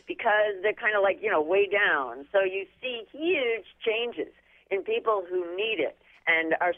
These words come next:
suffering more. As long as they're not, like, severe, severe, so severe that they can't tolerate any vibration.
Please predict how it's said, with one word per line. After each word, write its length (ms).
suffering 460
more. 400
As 140
long 240
as 100
they're 140
not, 220
like, 220
severe, 500
severe, 600
so 140
severe 340
that 160
they 120
can't 420
tolerate 500
any 180
vibration. 680